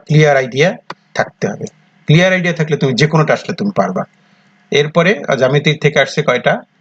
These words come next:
এরপরে বাইনারি পদ্ধতি আছে তোমাদের বইতে, আহ, স্থানীয় মান, বাইনারি পদ্ধতি, যোগ বিয়োগ, সেগুলো আছে, সেগুলো করব। আহ, এরপরে তোমাদের, আহ, পাটিগণিতের যে অঙ্ক রয়েছে, সেটি অনুপাতের বিষয়টা রয়েছে এখানে, এবং, আহ, সারণীর যে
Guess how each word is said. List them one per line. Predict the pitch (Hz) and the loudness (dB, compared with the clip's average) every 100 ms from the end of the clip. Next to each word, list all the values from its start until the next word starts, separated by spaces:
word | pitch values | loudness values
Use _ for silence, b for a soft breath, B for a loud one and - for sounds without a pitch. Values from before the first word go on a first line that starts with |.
| _ _ - | _ _ -2
এরপরে | 139 160 143 | 0 2 2
বাইনারি | 135 139 143 143 143 | 2 0 -2 0 -2
পদ্ধতি | 131 139 143 127 | -2 0 0 0
আছে | 131 | 0
তোমাদের | 127 123 123 | -2 0 2
বইতে, | 120 110 139 196 _ _ _ - | 0 0 -2 -2 _ _ _ -2
আহ, | 117 | -2
স্থানীয় | - 143 135 131 | 0 -2 0 2
মান, | 123 120 120 | 2 2 2
বাইনারি | 117 117 117 113 | -2 -2 -2 -2
পদ্ধতি, | 110 113 113 107 | 0 0 -2 0
যোগ | 110 104 | 0 2
বিয়োগ, | 113 - | 0 2
সেগুলো | 131 120 | 0 0
আছে, | 110 127 131 | 0 -6 -6
সেগুলো | 131 117 110 | -4 0 0
করব। | 107 104 117 - _ b b _ _ 120 | 0 0 0 -4 _ b b _ _ 0
আহ, | 117 120 135 | 2 2 2
এরপরে | 135 143 143 139 - | 0 2 2 0 0
তোমাদের, | 139 131 131 120 | -2 0 0 -2
আহ, | - 127 117 | -2 -2 0
পাটিগণিতের | 143 165 151 151 156 131 | -2 -2 -2 -2 -2 0
যে | 131 123 | 2 0
অঙ্ক | 123 117 | 0 0
রয়েছে, | 113 - 156 202 _ _ _ | 0 0 0 -2 _ _ _
সেটি | - 208 135 160 - _ _ _ _ | -2 0 0 -2 -4 _ _ _ _
অনুপাতের | - 139 135 147 135 113 - 113 | 0 2 2 0 -2 -4 -4 -4
বিষয়টা | 127 120 123 | -2 0 0
রয়েছে | 120 - 120 | -2 -2 -2
এখানে, | 131 139 175 - _ _ _ - | -2 -2 -4 -6 _ _ _ -2
এবং, | 113 123 120 - 120 | 0 0 0 2 2
আহ, | 113 110 104 - - _ - - | 4 2 0 0 -4 _ -10 -4
সারণীর | - 139 147 147 | 0 0 0 -2
যে | 131 | 0